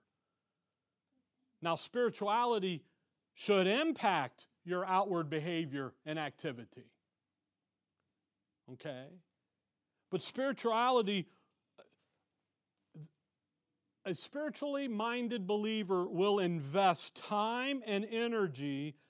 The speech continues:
in sowing into the inner man the things of the Holy Spirit. Okay? So when we think about the makeup of the spiritual believer,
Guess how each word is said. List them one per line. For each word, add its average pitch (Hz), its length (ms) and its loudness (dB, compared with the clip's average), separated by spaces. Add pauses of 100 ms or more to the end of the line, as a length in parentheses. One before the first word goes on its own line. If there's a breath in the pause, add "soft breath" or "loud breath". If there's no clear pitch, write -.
(380 soft breath)
in 190 260 2
sowing 262 840 2
into 202 1040 2
the 185 200 0
inner 202 200 0
man 165 540 -2 (220 soft breath)
the 165 100 -2
things 208 380 -4
of 147 340 -4 (380)
the 151 120 -12
Holy 135 340 -10
Spirit. 120 380 -20 (1300)
Okay? 156 280 -12 (2250)
So 208 220 0
when 220 260 2
we 208 220 2
think 269 380 -4
about 196 480 2
the 170 80 -2
makeup 196 760 0
of 190 480 2 (140)
the 165 100 0
spiritual 190 800 2
believer, 156 720 -2